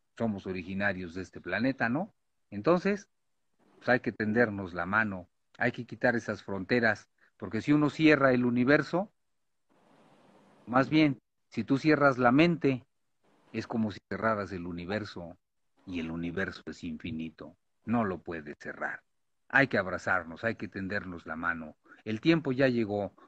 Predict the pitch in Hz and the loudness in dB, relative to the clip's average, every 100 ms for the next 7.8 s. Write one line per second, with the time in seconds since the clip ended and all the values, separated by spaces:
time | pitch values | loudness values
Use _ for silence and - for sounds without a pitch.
0 | - 110 135 151 147 - 123 160 160 151 | -8 2 4 4 2 2 4 4 2 0
1 | 143 - _ _ 123 113 147 143 156 151 | 0 -2 _ _ -4 0 0 2 2 4
2 | 143 127 113 113 - 113 123 117 127 - | 2 0 0 -2 -2 0 0 0 -4 -2
3 | 110 - 123 127 117 113 123 127 123 113 | -6 -2 -2 -2 -2 0 0 0 -4 -2
4 | 123 113 95 98 107 110 156 180 _ _ | -4 -4 -6 -4 -4 -4 -6 -8 _ _
5 | _ _ _ - 90 90 - - 113 107 | _ _ _ -14 -10 -6 -8 -4 -4 -2
6 | 95 87 90 107 101 92 85 90 101 98 | -4 -8 -4 -2 -2 -6 -12 -6 -2 -2
7 | 90 90 82 87 90 - 143 | -4 -8 -8 -4 -4 -4 -8